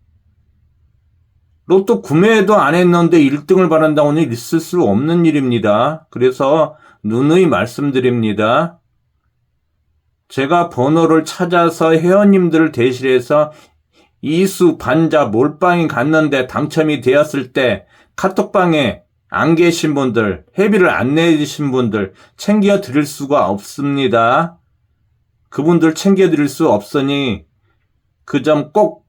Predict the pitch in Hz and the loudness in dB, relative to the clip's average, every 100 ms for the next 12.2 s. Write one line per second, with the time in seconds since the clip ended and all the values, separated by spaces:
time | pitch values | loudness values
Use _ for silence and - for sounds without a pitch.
0 | _ 117 131 151 151 139 131 - 123 120 | _ -2 0 0 -2 -2 -4 -4 -6 -6
1 | - 101 107 101 101 - 104 98 92 107 | -4 -2 -2 -4 -8 -8 -4 -4 -4 -8
2 | - 135 156 160 180 170 - 117 139 165 | -6 -2 2 2 2 -2 -2 0 2 2
3 | 170 - 190 196 202 202 120 - 156 - | 0 -2 -4 0 0 -2 -6 -6 -6 0
4 | 196 214 208 _ _ - _ 113 131 131 | 0 0 -2 _ _ -20 _ -4 -4 -6
5 | - 151 196 202 185 156 147 - _ _ | -2 2 4 4 4 2 0 -6 _ _
6 | _ _ _ _ _ _ _ _ _ 147 | _ _ _ _ _ _ _ _ _ -2
7 | 151 165 175 170 - _ _ _ _ _ | 2 2 2 0 -4 _ _ _ _ _
8 | _ _ _ _ _ _ _ _ _ 120 | _ _ _ _ _ _ _ _ _ -8
9 | 139 156 156 190 185 170 135 - 156 - | -2 -2 -2 -2 0 0 -2 -2 -4 -4
10 | 156 139 135 135 165 180 - 147 190 175 | -8 -6 -6 -2 2 2 0 2 2 2
11 | 175 196 156 127 175 175 185 147 156 160 | 2 2 2 2 0 2 0 0 -2 -2
12 | 175 185 | -2 -4